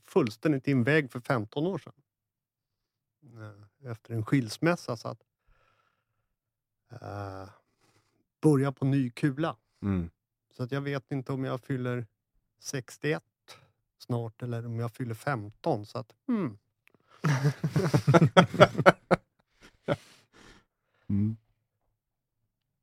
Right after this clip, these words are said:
Speaker 2: Och, och relationen då, från, från när du själv blev pappa? Finns det något där?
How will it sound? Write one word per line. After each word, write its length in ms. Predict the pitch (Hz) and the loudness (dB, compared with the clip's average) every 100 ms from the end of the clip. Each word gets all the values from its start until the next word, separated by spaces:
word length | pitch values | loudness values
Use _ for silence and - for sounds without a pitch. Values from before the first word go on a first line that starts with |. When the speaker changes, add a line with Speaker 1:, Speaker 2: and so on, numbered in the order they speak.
| _ _ | _ _
Speaker 2:
Och, 280 | 113 117 107 117 | 2 4 4 4
och 140 | 107 | 4
relationen 600 | 110 107 104 127 123 110 92 | 6 6 4 4 6 6 6
då, 320 | 90 85 85 _ _ _ _ - | 4 2 -2 _ _ _ _ -10
från, 180 | 92 - _ _ _ _ _ _ _ _ | -8 -8 _ _ _ _ _ _ _ _
från 160 | 92 87 | -2 0
när 100 | 85 | 0
du 200 | 90 87 | -2 0
själv 240 | 113 101 | 0 0
blev 200 | 78 73 | -2 -8
pappa? 420 | - - - 76 - _ _ _ _ _ _ _ _ _ _ _ _ _ _ _ _ _ _ - - _ 95 80 - | -10 -16 -14 -16 -18 _ _ _ _ _ _ _ _ _ _ _ _ _ _ _ _ _ _ -20 -20 _ -8 -8 -4
Finns 160 | 95 92 | -2 0
det 80 | 95 | 0
något 160 | 87 | 0
där? 260 | 104 85 | -2 -2